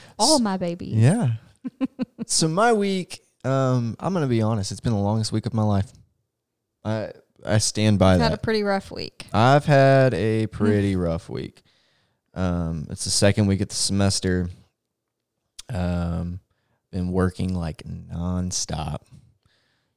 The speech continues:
Speaker 2: I just started my field placement, which is good,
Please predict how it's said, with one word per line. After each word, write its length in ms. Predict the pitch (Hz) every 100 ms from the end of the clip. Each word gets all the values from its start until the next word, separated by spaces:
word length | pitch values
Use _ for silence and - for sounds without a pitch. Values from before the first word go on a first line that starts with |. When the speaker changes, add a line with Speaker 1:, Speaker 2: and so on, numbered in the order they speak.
| -
Speaker 2:
I 180 | 82 82
just 260 | 90 85
started 240 | - 87 82
my 120 | 82
field 340 | - 113 104
placement, 480 | 110 101 98 104 92
which 140 | 95 -
is 100 | -
good, 680 | - 226 208 196 185 180